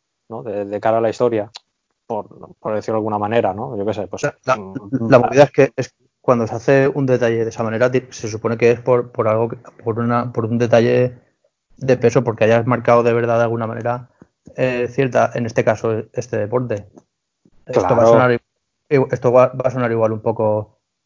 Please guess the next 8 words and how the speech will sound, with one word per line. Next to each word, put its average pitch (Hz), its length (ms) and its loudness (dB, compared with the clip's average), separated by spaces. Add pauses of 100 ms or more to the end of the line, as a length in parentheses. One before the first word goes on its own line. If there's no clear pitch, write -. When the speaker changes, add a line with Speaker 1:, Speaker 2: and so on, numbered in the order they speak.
Speaker 2:
por 110 360 0 (400)
barre-, 113 240 2
barrer 117 260 0
pa' 110 100 -2
casa, 120 380 -4 (340)
pero, 117 180 -4
por 107 140 -4
ejemplo, 117 640 -6